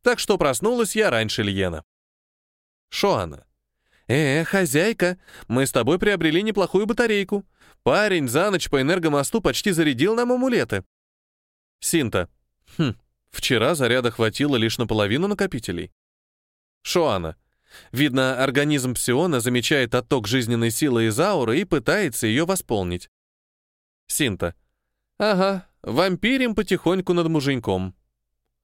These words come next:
Шоана. «Надо поговорить с парнем. Пусть научит тебя использовать псионские методики работы с энергетикой тела, а ты подучишь его магическим фокусом.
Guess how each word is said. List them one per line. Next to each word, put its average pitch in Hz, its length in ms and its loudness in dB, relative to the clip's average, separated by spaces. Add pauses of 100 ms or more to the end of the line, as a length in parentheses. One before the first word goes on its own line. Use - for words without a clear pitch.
(280)
Шоана. 110 500 0 (500)
«Надо 185 300 2
поговорить 185 540 0
с - 60 -8
парнем. 98 500 -4 (340)
Пусть - 300 0
научит 175 440 0
тебя 127 280 2
использовать 127 540 0
псионские 120 600 -2
методики 117 480 -2
работы 110 380 0
с - 100 -4
энергетикой 110 580 -2
тела, 98 460 -4 (380)
а 104 160 2
ты 262 240 0
подучишь 143 580 0
его 156 160 2
магическим 180 640 -2
фокусом. 185 520 -4